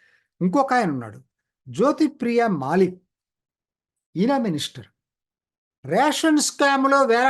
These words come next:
కోట్ల రూపాయలు తినేశాడు. తినని వాళ్ళు ఎవరు లేరండి. అసలు పశ్చిమ బెంగాల్ మంత్రులను చూస్తుంటే చాలా దారుణంగా ఉంటుంది. ఈ జ్యోతిప్రియ మాలిక్ శిష్యుడే షేక్ షాజహాన్.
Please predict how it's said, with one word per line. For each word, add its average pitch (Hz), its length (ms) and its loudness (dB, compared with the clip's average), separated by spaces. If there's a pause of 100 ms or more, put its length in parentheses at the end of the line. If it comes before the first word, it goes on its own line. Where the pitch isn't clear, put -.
కోట్ల 247 360 -2
రూపాయలు 220 360 0
తినేశాడు. 165 380 -4 (120)
తినని 311 280 2
వాళ్ళు 330 220 2
ఎవరు 247 220 -2
లేరండి. 123 300 -8
అసలు 147 160 -12 (340)
పశ్చిమ 277 520 -2
బెంగాల్ 240 380 0 (100)
మంత్రులను 208 560 -2
చూస్తుంటే 190 580 -6 (300)
చాలా 160 200 -8 (140)
దారుణంగా 190 500 -2
ఉంటుంది. 104 260 -18 (680)
ఈ 233 40 0 (160)
జ్యోతిప్రియ 277 800 0 (440)
మాలిక్ 269 640 0 (120)
శిష్యుడే 233 480 -2 (140)
షేక్ 277 320 -2
షాజహాన్. 196 460 -4